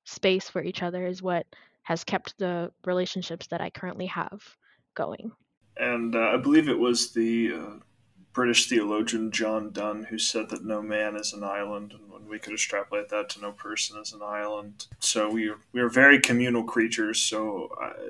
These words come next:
Speaker 2: you know, I imagine, especially growing up, you know, Christianity was a very central community for you growing up in Africa. And even as you came here, you identified that you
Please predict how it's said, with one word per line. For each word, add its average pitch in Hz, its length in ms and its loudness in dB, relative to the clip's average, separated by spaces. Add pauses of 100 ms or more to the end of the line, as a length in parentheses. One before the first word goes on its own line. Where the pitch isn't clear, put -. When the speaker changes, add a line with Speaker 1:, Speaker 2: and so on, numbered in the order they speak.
Speaker 2:
you 107 140 -8
know, 104 80 -8
I 110 200 2
imagine, 113 800 2
especially 117 400 2
growing 107 360 2
up, 110 320 2 (560)
you 113 60 -16
know, 104 260 -10
Christianity 107 880 2
was 104 480 -2
a - 60 -12
very 123 240 4
central 120 420 2
community 113 640 0
for 117 180 -2
you 110 220 2
growing 107 300 -2
up 107 120 -10
in 107 60 -6
Africa. 113 440 -2
And 107 180 4
even 107 200 -12
as 110 160 -6
you 104 60 -12
came 107 340 -8
here, 110 260 -2
you 107 220 -2
identified 107 720 0
that 95 140 -8
you 107 220 -10